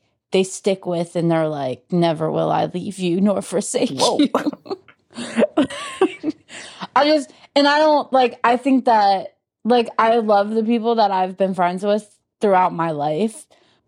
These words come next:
Speaker 1: but I feel like I've always, I've never been that person that has one friend group.
Speaker 2: Yeah.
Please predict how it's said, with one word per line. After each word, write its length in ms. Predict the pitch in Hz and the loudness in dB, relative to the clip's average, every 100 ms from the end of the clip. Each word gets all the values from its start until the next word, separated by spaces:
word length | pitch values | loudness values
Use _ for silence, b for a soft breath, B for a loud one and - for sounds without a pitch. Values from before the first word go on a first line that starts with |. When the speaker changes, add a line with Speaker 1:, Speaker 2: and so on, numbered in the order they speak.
| 208 196 | -8 -6
Speaker 1:
but 300 | 214 226 202 - | 0 2 2 2
I 140 | 208 | 0
feel 240 | 202 220 208 | 2 2 4
like 180 | 202 | 2
I've 220 | 202 196 190 | 0 -2 -2
always, 560 | 180 185 180 180 180 - - | 0 2 0 -2 -4 -4 0
I've 180 | 196 190 | 0 2
never 340 | 202 185 196 | 0 0 0
been 240 | 180 175 | 2 0
that 200 | 180 165 | 0 -4
person 300 | - 170 170 | -4 -4 -2
that 140 | 160 156 | -4 -2
has 300 | 165 160 156 | -2 -2 -4
one 320 | 165 160 156 | -2 0 0
friend 280 | 156 156 151 | -2 -4 -2
group. 200 | 165 202 | 0 0
Speaker 2:
Yeah. 260 | 247 147 | 2 2